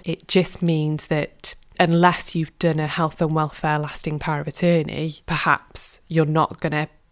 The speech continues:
be in a position where someone can make a decision for you regarding treatment if you've lost mental capacity. And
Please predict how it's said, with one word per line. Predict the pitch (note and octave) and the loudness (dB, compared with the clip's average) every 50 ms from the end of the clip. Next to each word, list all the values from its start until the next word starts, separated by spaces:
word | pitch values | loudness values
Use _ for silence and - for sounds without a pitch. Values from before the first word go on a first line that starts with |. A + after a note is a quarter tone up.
| - D#3+ | -12 -6
be | - F3 D3+ D3+ | -4 -2 -2 -2
in | D3 | -2
a | C#3+ | -4
position | - E3+ D3 D#3 C#3+ - - D#3+ D3+ D3 | -4 -4 -4 -4 -4 -4 -4 -4 -4 -4
where | C#3+ C#3 | -4 -2
someone | - - - D#3+ D3+ D3 C#3+ D3 D3 | 0 0 0 0 0 -2 -4 -6 -6
can | - - D#3 | -6 -6 -6
make | D3+ D3 C#3+ - - | -4 -4 -6 -6 -8
a | D#3 | -8
decision | - D3 - - D3+ D3 - D3+ C#3+ D3 | -6 -4 -2 -2 -2 -2 -4 -6 -8 -10
for | - - - E3 D3+ D3 D3 D3 | -10 -8 -4 -2 -2 -2 -2 -2
you | C#3 C#3 C#3+ D3 C#3 | -4 -4 -4 -4 -4
regarding | - E3 D#3 E3+ D#3+ D#3 D#3+ D#3 D3+ D3 | -2 -2 0 0 2 2 0 0 -2 -4
treatment | C#3+ - - D#3 - - D#3 D3 C#3+ - D3+ | -4 -4 -4 -6 -6 -6 -4 -4 -4 -4 -6
if | - - D#3 | -8 -8 -8
you've | D3 - | -6 -4
lost | D#3 C#3+ C3+ - - - - - - - - - _ - | -4 -4 -4 -2 -2 0 0 0 -2 -6 -14 -16 _ -4
mental | D#3+ D3 D3 - - D3+ C#3 | -4 -4 -4 -4 -6 -6 -6
capacity. | - - D#3+ D3 - - D#3+ - - C#3 C#3+ D#3+ - - _ - | -8 -8 -8 -6 -6 -6 -6 -6 -6 -4 -6 -6 -8 -6 _ 2
And | D#3+ D#3 D#3 D3+ - | 2 2 2 2 -2